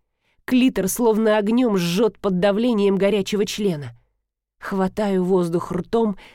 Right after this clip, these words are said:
наблюдая, как мечутся разнообразные эмоции на лице гонщика. В этот момент мне не хочется обсуждать потасовку с Русланом.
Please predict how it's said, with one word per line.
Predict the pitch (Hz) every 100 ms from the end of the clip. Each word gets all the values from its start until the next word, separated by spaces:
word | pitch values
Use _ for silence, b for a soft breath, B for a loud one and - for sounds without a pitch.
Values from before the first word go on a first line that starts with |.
| B
наблюдая, | 202 190 196 180 185 196 185
как | 185 170
мечутся | 196 208 190 185 185
разнообразные | 165 170 180 180 185 165 185 185
эмоции | 196 214 - 185
на | 175 165
лице | 175 - 175
гонщика. | 165 185 147 - 165 135 - _ _ _ _ _ _ _ _ _ _ _
В | 185 220
этот | 247 247
момент | 240 247 277 269 202
мне | 226 240
не | 240
хочется | 233 254 220 180 - 170
обсуждать | - 196 180 220 226
потасовку | - - 185 - 226 -
с | 208
Русланом. | 226 226 226 185 143 127